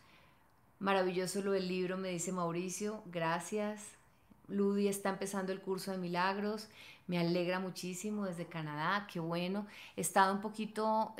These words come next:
necia, eh, en ponerles nuevos podcasts porque realmente estoy estructurando el libro y juiciosa escribiendo eso, pero ya estoy organizando mis tiempos y, y voy a seguir haciendo, pero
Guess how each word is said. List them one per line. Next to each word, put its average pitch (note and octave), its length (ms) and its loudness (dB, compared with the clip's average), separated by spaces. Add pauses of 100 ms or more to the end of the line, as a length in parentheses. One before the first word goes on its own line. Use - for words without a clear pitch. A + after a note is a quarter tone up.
necia, F#3+ 720 0
eh, E3 580 0
en E3 220 -2
ponerles E3+ 540 -2
nuevos G3 640 2
podcasts G3+ 540 -2
porque F3+ 280 -8
realmente D#3+ 520 -2
estoy F#3+ 300 -2
estructurando E3+ 880 -4
el E3+ 200 -4
libro E3 440 -4
y F#3+ 80 -2
juiciosa E3 480 -8
escribiendo F3 560 -4
eso, G3 340 -2 (300)
pero F#3+ 140 0
ya F3+ 120 2
estoy F3+ 220 -4
organizando E3+ 580 -4
mis E3 220 -6
tiempos D#3+ 440 -8
y, D#3 280 -4
y E3 40 -4
voy D3+ 220 -4
a D3+ 40 -6
seguir D#3+ 260 -4
haciendo, F#3 380 -4
pero E3 280 0